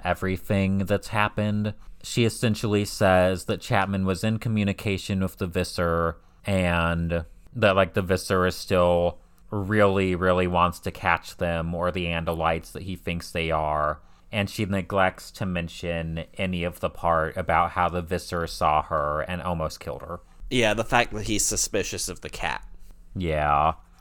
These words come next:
Speaker 1: And essentially what's going to happen after some more planning is that Rachel is going to go back into the house to try and spy on them again in cat morph. And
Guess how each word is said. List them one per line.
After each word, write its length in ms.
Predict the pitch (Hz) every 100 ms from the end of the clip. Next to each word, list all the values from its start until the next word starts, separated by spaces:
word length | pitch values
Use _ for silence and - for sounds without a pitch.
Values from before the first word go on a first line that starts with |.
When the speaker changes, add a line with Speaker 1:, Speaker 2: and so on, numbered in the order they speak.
| -
Speaker 1:
And 280 | 113 98 95
essentially 920 | 98 - 113 107 113 95 90 87 87 82 - -
what's 260 | 104 98 -
going 260 | 98 92
to 80 | 87
happen 500 | 78 87 - 87 85
after 280 | 87 - 92
some 200 | - 90
more 180 | 85 82
planning 760 | - 87 80 82 80 82 80 - - -
is 220 | 101 87
that 460 | 101 90 85 - - - - - - -
Rachel 680 | 113 104 101 - 98 92
is 140 | 95 -
going 220 | 101 95
to 100 | 98
go 200 | 85 117
back 300 | 117 104 104
into 240 | 101 95 92
the 120 | 92
house 440 | 92 90 87 87
to 100 | -
try 300 | - - 98
and 200 | 95 92
spy 560 | - - - - 92 92
on 160 | 90 87
them 160 | 85
again 440 | 85 85 110 101 92
in 140 | 87
cat 340 | - 92 78
morph. 580 | 78 76 73 71 - - -
And 800 | - 92 87 82 82 82 82 85